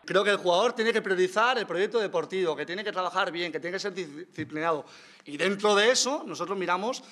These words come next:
todas estas cosas realmente que el jugador, eh, tenga es-, el sentimiento por la camiseta y que venga aquí a trabajar. Entonces, bueno, dentro de todo eso, ¿de acuerdo? Eh, somos exigentes y vamos con calma.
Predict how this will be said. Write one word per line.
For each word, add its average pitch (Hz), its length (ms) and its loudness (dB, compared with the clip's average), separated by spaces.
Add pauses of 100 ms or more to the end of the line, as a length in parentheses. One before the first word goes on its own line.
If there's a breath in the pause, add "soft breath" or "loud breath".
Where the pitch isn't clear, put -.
(220 loud breath)
todas 175 280 4
estas 196 280 0
cosas 220 580 2
realmente 180 480 0
que 220 60 -4
el 180 60 0
jugador, 160 460 2 (380 loud breath)
eh, 156 520 2
tenga 160 200 0
es-, 190 160 -2
el 165 180 -2
sentimiento 160 460 -4
por 185 100 2
la 170 80 0
camiseta 165 340 -2
y 247 40 0
que 180 120 -4
venga 156 200 0
aquí 165 140 -4
a 190 60 2
trabajar. 165 440 -2
Entonces, 139 420 -6 (240 loud breath)
bueno, 196 340 2
dentro 190 340 4
de 208 100 6
todo 208 240 6
eso, 254 320 2 (320 loud breath)
¿de 170 80 2
acuerdo? 196 480 2
Eh, 156 60 2
somos 175 240 -2
exigentes 208 720 0
y 175 60 -8
vamos 170 280 -2
con 160 200 0
calma. 165 360 0